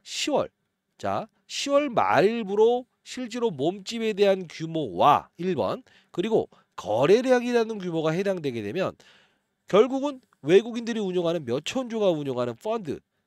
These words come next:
그 펀드가 이 한국가스공사 주식을 사고 지수가 안 좋을 땐 팔고 이 행위를 한다는 거거든요. 자, 그러면 이미 불발 나왔던 과거의 엠에스씨아이는 잊어버리고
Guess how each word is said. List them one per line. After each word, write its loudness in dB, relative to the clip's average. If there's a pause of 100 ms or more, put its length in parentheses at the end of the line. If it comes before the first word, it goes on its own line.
그 -4
펀드가 2 (120)
이 -4
한국가스공사 -4
주식을 -6 (300)
사고 -6 (500)
지수가 0
안 6
좋을 -2
땐 -2
팔고 -4
이 -2
행위를 -2
한다는 -10
거거든요. -16 (440)
자, 4
그러면 2 (280)
이미 -6 (280)
불발 2
나왔던 4
과거의 4
엠에스씨아이는 -2
잊어버리고 -4